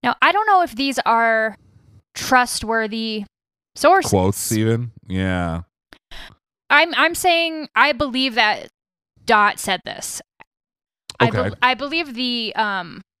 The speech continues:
Speaker 1: primary sources, like, I believe the interviewing that this writer did. What, where
Speaker 2: Right, but, but Dot could, Dot could be looking back on things twenty-five years on and remembering differently or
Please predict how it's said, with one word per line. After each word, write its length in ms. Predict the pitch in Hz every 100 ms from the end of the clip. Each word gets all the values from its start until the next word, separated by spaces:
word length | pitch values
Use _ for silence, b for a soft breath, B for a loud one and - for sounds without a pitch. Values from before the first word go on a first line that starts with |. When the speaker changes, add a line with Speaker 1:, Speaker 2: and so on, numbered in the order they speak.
| _ _ _ _ -
Speaker 1:
primary 580 | - 247 233 220 208
sources, 500 | 190 202 156 - 180
like, 140 | 190 196
I 60 |
believe 240 | 190 226 254
the 100 | 233
interviewing 640 | 214 196 175 - - - _ _
that 240 | - 202 -
this 200 | - 202
writer 260 | 190 165 -
did. 360 | - 50 - - _ _ _ _
What, 320 | 196 220 165 -
where 440 | 214 226 226 220
Speaker 2:
Right, 160 | 214 -
but, 80 | -
but 200 | 123 95
Dot 280 | 127 113 -
could, 260 | 117 98 78 _ _ -
Dot 220 | 120 107
could 140 | 117 90
be 340 | 101 92 87 _
looking 460 | - 110 113 113 101
back 280 | 95 92
on 160 | 98 92
things 420 | 85 92 87 82
twenty-five 560 | - 95 87 82 82 80
years 420 | 80 78 78 69 _ b b b -
on 400 | 92 90 85 82
and 400 | 80 76 73 69 - _ _ _
remembering 640 | 95 92 90 82 85 82 80
differently 560 | 78 - 55 78 80
or 400 | 78 76 71 76